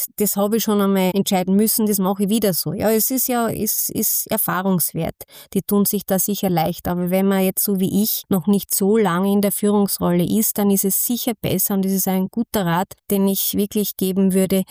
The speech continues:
sich Zeit nehmen für Entscheidungen. Vor allem für die Großen. Auch wenn man manchmal unter Druck gesetzt wird, das kommt auch vor, ja. Das ist mir auch schon passiert, ja, auch in Sitzungen und so weiter.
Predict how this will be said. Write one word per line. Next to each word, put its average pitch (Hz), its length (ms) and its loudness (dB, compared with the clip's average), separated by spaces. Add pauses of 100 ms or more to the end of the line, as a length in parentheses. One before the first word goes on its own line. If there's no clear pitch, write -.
(280)
sich - 200 -4
Zeit 165 340 -2
nehmen 160 300 -2
für - 160 -6
Entscheidungen. - 640 -4
Vor - 240 -2
allem 214 140 2
für 208 160 -2
die 185 140 -2
Großen. - 640 -4
Auch 254 280 -2
wenn 262 160 0
man 233 140 2
manchmal 214 440 0
unter 208 320 -2
Druck 247 320 -4
gesetzt - 540 -6
wird, 226 200 -2
das 214 160 -2
kommt 185 300 -4
auch - 280 -2
vor, 214 320 -2
ja. 233 340 -2
Das 208 220 0
ist 196 260 0
mir 180 180 0
auch - 160 0
schon 254 240 -2
passiert, 240 500 -2
ja, 226 220 0
auch - 260 -4
in - 160 0
Sitzungen 240 600 -2
und 208 180 0
so 202 140 -2
weiter. 196 420 -2